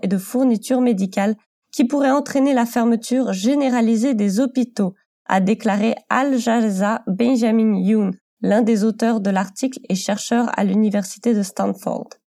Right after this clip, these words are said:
Les dommages subis par le Safer sont désormais considérés comme irréversibles, ce qui signifie que des mesures doivent être prises dans le but d'effectuer certaines réparations,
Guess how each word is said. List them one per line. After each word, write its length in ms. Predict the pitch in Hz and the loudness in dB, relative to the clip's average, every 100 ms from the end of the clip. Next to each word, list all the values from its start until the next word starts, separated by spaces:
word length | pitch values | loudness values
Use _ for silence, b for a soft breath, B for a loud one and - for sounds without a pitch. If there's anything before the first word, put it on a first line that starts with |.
| _ _ _ - | _ _ _ 0
Les 200 | 233 262 | 4 6
dommages 480 | 285 302 320 311 - | 4 4 2 -2 -6
subis 340 | - 247 285 | 0 2 2
par 220 | 277 233 | 2 0
le 80 | 214 | 0
Safer 560 | 202 269 277 - 226 240 | -2 -2 -2 -2 -2 -2
sont 220 | - 254 | -2 0
désormais 440 | 240 262 269 269 262 | 2 2 0 0 -2
considérés 640 | - 330 - 254 254 277 | -4 -6 -2 0 0 0
comme 220 | 247 226 226 | 0 -2 -2
irréversibles, 880 | 302 330 302 247 233 - 196 180 185 | -2 0 0 0 -2 -4 -2 -2 -4
ce 160 | - - | -8 -6
qui 180 | 190 226 | -2 -2
signifie 460 | 220 262 262 285 | 0 0 0 -2
que 120 | 269 214 | 0 0
des 140 | 190 | 2
mesures 560 | 214 262 247 233 262 254 | 2 2 2 2 0 0
doivent 220 | 220 185 | -2 -2
être 180 | 185 - | -4 -6
prises 380 | - 277 294 | -4 -2 0
dans 140 | 214 196 | 0 0
le 100 | 196 | 0
but 300 | 214 302 - | 0 -2 0
d'effectuer 540 | 202 233 233 - 247 | 0 0 -4 -2 -2
certaines 500 | 262 - 240 277 285 | -2 -4 -2 0 0
réparations, 880 | 226 185 262 254 247 233 233 - 185 | 0 0 0 0 -2 -2 -4 -4 -6